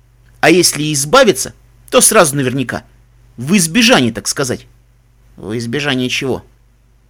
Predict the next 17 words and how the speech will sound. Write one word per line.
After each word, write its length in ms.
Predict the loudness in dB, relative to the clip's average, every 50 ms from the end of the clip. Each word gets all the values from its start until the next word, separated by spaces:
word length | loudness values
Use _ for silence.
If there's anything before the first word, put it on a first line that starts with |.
| _ _ _ _ _
«Понятия 500 | -4 -2 0 0 0 0 0 0 -2 -2
не 200 | -2 -2 -2 -2
имею. 280 | -2 -2 -2 -2 -4 -6 -10 _ _ _ _
Честная 380 | 0 0 0 2 2 2 2
полосатая. 500 | 2 4 2 2 4 4 2 0 0 -4 -12 _ _ _ _ _ _ _ _ _
Этого 280 | 0 0 2 2 0 0
он 100 | 0 0
не 80 | 0 0
говорит. 460 | 0 0 0 0 0 -2 -4 -8 -14 _ _ _ _ _ _ _ _ _ _ _ _
Вот 200 | 2 2 2 4
сам 200 | 4 4 4 4
и 40 | 2
спроси, 840 | 0 2 2 2 2 2 2 0 0 0 0 0 0 0 -2 -2
не 160 | -2 -2 0 0
заставляй 440 | 0 -2 0 0 2 2 2 2
Кэпа 240 | 2 0 -4 -4 -4
ждать. 260 | -2 0 0 0 -2